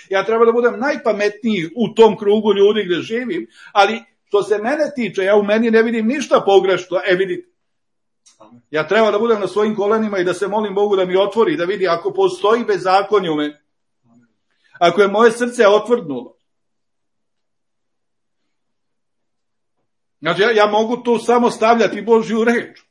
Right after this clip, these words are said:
Speaker 1: Ja ne mogu i niti hoću ikome da kažem ništa. Bog me je poslao da propovedam evanđelje, ali ako u evanđeljima kaže, kaže. Evo, samo uzmite.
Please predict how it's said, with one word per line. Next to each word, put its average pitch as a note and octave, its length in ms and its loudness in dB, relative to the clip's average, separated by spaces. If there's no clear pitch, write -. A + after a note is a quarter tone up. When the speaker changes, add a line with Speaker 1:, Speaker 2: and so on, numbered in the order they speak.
Speaker 1:
Ja F3+ 120 -8
ne G#3+ 120 -2
mogu A3+ 220 0
i A3+ 60 -4
niti A3+ 280 -4
hoću A#3+ 420 0
ikome A#3 340 -2
da F3 160 -4
kažem D3 360 -2
ništa. - 320 -18
Bog G3+ 240 4
me A#3 80 4
je G3+ 100 2
poslao A3 340 4
da G#3 120 0
propovedam G#3+ 520 -2
evanđelje, B3+ 360 -4
ali E3+ 220 0
ako F3+ 260 0
u G3 60 2
evanđeljima G#3+ 640 -4
kaže, G3 420 -2
kaže. F3 400 0
Evo, F#3 160 2
samo B3 260 2
uzmite. C4 460 -4